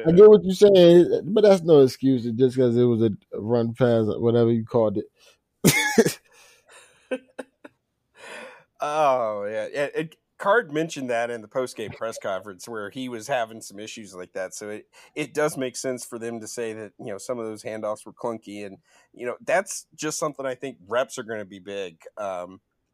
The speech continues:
Speaker 2: a lot of people don't realize this is a team. They, this was the first game where so many parts were coming together to play together for the first time, not just offensively and defensively, but it's the first time ever Ryan Walters is a head coach of a game.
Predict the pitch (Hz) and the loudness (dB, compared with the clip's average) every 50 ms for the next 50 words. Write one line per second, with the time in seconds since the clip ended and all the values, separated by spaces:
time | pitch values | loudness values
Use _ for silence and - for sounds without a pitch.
0 | _ _ _ _ _ _ _ _ _ _ - 127 147 165 175 170 202 196 185 165 | _ _ _ _ _ _ _ _ _ _ -4 -2 0 0 0 -4 -8 -14 -12 -12
1 | 180 160 131 139 185 196 151 127 123 139 175 - 247 247 262 214 156 - - 170 | -12 -12 -10 -8 -8 -6 -8 -8 -10 -14 -16 -16 -14 -14 -12 -14 -12 -12 -10 -10
2 | 170 165 160 151 131 - _ _ _ _ _ _ _ _ _ _ 120 120 131 147 | -8 -6 -8 -8 -10 -12 _ _ _ _ _ _ _ _ _ _ -16 -10 -8 -8
3 | 165 190 185 - 151 170 214 269 - 403 - 277 254 - 185 180 180 - - - | -8 -8 -12 -10 -8 -8 -8 -6 -8 -8 -10 -10 -10 -8 -8 -8 -8 -8 -8 -6
4 | 180 165 147 127 113 - - - 156 165 185 175 160 147 131 113 - - 131 143 | -6 -6 -6 -10 -10 -12 -8 -6 -6 -4 -4 -6 -8 -8 -10 -12 -8 -6 -6 -6
5 | 147 139 - - 117 - - 135 131 127 110 104 95 113 135 143 131 120 117 - | -6 -8 -12 -16 -16 -12 -10 -10 -10 -10 -10 -10 -8 -6 -6 -6 -8 -10 -12 -14
6 | - 120 - _ - 113 131 180 208 160 117 98 98 95 92 95 92 87 - - | -18 -20 -18 _ -12 -12 -10 -10 -12 -14 -16 -16 -14 -14 -12 -12 -14 -16 -14 -14
7 | 117 110 101 101 - - 113 107 104 - - - 131 123 107 92 92 95 107 120 | -14 -12 -12 -14 -16 -18 -18 -18 -16 -16 -12 -10 -10 -10 -10 -12 -14 -14 -14 -14
8 | - 139 147 147 135 127 - - - _ _ _ _ _ _ - _ _ 113 123 | -14 -10 -10 -10 -10 -10 -12 -18 -20 _ _ _ _ _ _ -20 _ _ -2 0
9 | 135 143 - 151 147 139 - 147 131 135 139 135 123 104 101 110 127 135 - 143 | 0 0 -2 -6 -12 -12 -14 -16 -14 -12 -12 -12 -12 -14 -14 -16 -16 -12 -10 -10
10 | 135 131 - 139 123 123 127 139 135 131 117 117 110 107 104 - - 123 120 - | -10 -10 -10 -12 -12 -10 -10 -10 -10 -10 -10 -10 -10 -10 -10 -12 -14 -16 -16 -16
11 | - - 123 110 - - 185 185 - - 202 175 156 135 107 127 151 151 135 131 | -16 -16 -16 -12 -8 -8 -8 -8 -10 -10 -8 -8 -8 -8 -6 -6 -6 -6 -6 -8
12 | 127 120 139 147 139 135 131 127 131 135 135 - 131 123 117 117 - 117 110 110 | -8 -6 -6 -6 -6 -6 -6 -4 -6 -6 -6 -6 -10 -12 -14 -14 -16 -16 -16 -14
13 | 107 139 123 104 _ 135 120 113 110 - 95 90 156 _ - - 50 50 | -14 -14 -14 -12 _ -10 -10 -10 -10 -16 -20 -20 -20 _ -20 -20 -20 -20